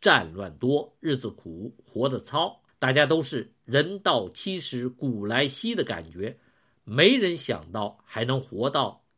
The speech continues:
百岁。但今天我们看看，百岁老人不少了。既然能活到百岁，您是不是该想一想这百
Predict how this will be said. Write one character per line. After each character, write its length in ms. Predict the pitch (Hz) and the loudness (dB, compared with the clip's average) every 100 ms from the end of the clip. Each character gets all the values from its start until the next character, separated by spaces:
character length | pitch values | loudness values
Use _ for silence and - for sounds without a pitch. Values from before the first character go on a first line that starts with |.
| _ | _
百 320 | - 95 - - - | -6 -6 -10 -16 -16
岁。 400 | - 208 - _ _ _ _ _ _ | -2 -2 -2 _ _ _ _ _ _
但 340 | 147 139 113 | 4 4 2
今 240 | 107 151 165 | -6 -10 -8
天 180 | 151 143 | -10 -10
我 60 | |
们 160 | 90 110 | -12 -8
看 220 | 165 151 | -4 -4
看， 220 | - 95 _ _ _ _ | -6 -14 _ _ _ _
百 300 | - 131 131 | 0 4 4
岁 220 | 135 180 160 | 2 2 2
老 200 | 113 92 | 0 -2
人 320 | 101 107 110 _ _ _ | -8 -8 -14 _ _ _
不 80 | - | -6
少 320 | 123 - - | -6 -8 -14
了。 240 | - 87 - _ | -18 -20 -20 _
既 140 | - 294 | 2 8
然 180 | 202 | 8
能 160 | 165 160 | 8 0
活 160 | 120 131 | 2 2
到 100 | 131 | 2
百 220 | 92 82 | 0 -6
岁， 280 | - 107 - | -8 -8 -6
您 180 | 110 160 | -2 0
是 140 | 175 | 0
不 80 | 131 | -2
是 120 | 123 | -6
该 240 | 131 156 156 | 0 0 0
想 280 | - 87 | -4 -10
一 20 | 104 | -8
想 220 | 98 80 | -10 -8
这 100 | - | -6
百 400 | 113 - 131 123 | -6 -2 0 2